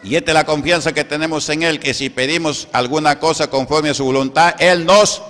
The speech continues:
nos oye. Gloria al Señor. "Pedir y se os dará, buscar y hallaréis, llamar y se os abrirá". Ya su nombre. Versículo quince. Y si sabemos que Él nos oye en cualquier cosa que pidamos,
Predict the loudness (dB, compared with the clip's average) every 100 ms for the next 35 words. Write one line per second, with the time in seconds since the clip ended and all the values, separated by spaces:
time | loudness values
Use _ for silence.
0 | -20 -20 -20 -20 -20 -20 -16 -6 -4 0
1 | -2 -2 -10 -14 _ _ _ _ _ _
2 | _ _ _ -2 2 2 -2 -6 -4 -6
3 | -12 -20 _ _ _ _ _ 0 2 4
4 | 2 2 0 2 4 4 4 0 0 0
5 | 2 2 4 2 2 2 4 4 4 0
6 | 0 4 6 6 2 -4 -14 -20 -20 -20
7 | -20 -2 2 2 2 2 4 2 2 2
8 | 4 6 6 4 0 -14 -20 -20 -20 -20
9 | -20 -20 -18 -18 -18 -18 -20 -20 -20 _
10 | -8 -6 -4 -2 -2 -2 -2 -2 -4 -12
11 | -12 -20 _ _ _ _ _ -14 -12 -10
12 | -2 0 0 0 -4 -2 -2 -2 -2 -2
13 | -2 -2 -2 -2 -4 -4 -6 -4 -2 -2
14 | -6 -6 -6 -4 -4 -2 -4 -6 -6 -8
15 | -10 -4 -2 0 -2 -4 -6